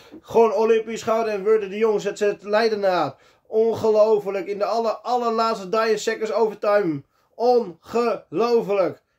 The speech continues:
En Dona Groningen is ook compleet met een nieuwe speler. Daarbij, ons team is nu compleet en F C Groningen begint aanstaande vrijdag om acht uur in de Euroborg. Koop je laatste tickets bij P P en bij O O, want die vakken zijn nog beschikbaar.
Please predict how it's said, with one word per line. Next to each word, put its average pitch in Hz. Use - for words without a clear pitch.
En 170
Dona 214
Groningen 208
is 175
ook 185
compleet 190
met 185
een 175
nieuwe 180
speler. 175
Daarbij, 180
ons 190
team 208
is 175
nu 180
compleet 185
en 180
F 160
C -
Groningen 175
begint 160
aanstaande 226
vrijdag 170
om 254
acht 247
uur 220
in 254
de 254
Euroborg. 220
Koop 269
je 233
laatste 233
tickets 226
bij 202
P 220
P -
en 226
bij 196
O 220
O, 214
want 185
die 214
vakken 208
zijn 185
nog 175
beschikbaar. 180